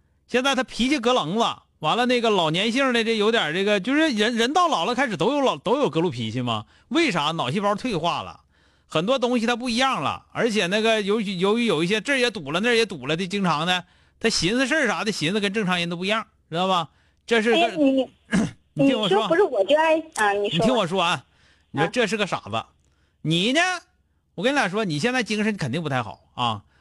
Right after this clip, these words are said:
Speaker 1: 我说这句话是开玩笑话，不是确定你是精神病，这句话开玩笑啊。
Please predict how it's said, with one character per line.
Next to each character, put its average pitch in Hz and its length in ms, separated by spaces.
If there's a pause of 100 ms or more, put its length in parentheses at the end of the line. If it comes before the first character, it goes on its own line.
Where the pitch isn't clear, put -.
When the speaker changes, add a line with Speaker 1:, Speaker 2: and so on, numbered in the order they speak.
(120)
Speaker 1:
我 139 120
说 240 200
这 269 140
句 220 60
话 220 160
是 196 80
开 202 140
玩 202 140
笑 202 180
话， 151 160
不 139 180
是 214 100
确 226 200
定 185 160
你 123 80
是 117 100
精 120 100
神 123 80
病， 127 160
这 175 120
句 196 80
话 190 100
开 170 160
玩 170 80
笑 185 160
啊。 110 220